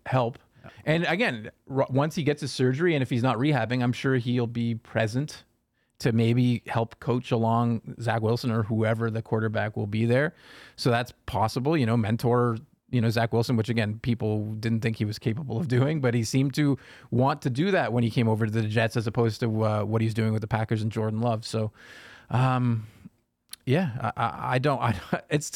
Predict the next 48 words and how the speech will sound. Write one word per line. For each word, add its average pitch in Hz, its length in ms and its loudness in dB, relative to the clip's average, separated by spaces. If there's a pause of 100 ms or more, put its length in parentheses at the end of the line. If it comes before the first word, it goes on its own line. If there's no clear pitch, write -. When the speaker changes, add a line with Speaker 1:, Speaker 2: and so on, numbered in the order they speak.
Speaker 1:
it's 156 160 0
a 139 40 0
tough - 340 -2
spot 123 380 -2
for - 160 -18
the 113 120 0
Speaker 2:
Okay, 123 100 2
Speaker 1:
Jets, 110 300 -2
Speaker 2:
I, 143 160 0
Speaker 1:
man. 147 100 -6
Speaker 2:
let's, 165 300 0
let's 165 240 0
just 185 200 -2
rapid 147 320 2
fire 147 220 2
here. 147 80 2
You 143 160 2
give 147 140 2
me 135 80 4
a 127 40 2
yes 127 280 0
or 123 60 0
no 120 160 2
answer 101 380 -6
Speaker 1:
Oh, 117 120 -2
okay. 110 160 -2
Speaker 2:
on 113 100 4
these 107 200 0
ones. 92 240 -8 (320)
Mitch 165 260 2
Trubisky. 127 520 -2 (640)
Speaker 1:
Uh, 117 200 2
no. 107 300 0 (380)
Speaker 2:
Tyler 147 340 0
Huntley, 120 340 -4
back 117 280 -4
up 113 120 -6
for 110 80 -8
the 104 80 -6
Ravens. 101 420 -10
Speaker 1:
Uh, 113 440 0
too 147 760 2 (440)
valuable 120 760 0
to 131 100 -4
give 104 200 -2
up. - 200 -6 (260)
Speaker 2:
Jameis 131 320 2
Winston. 104 460 -2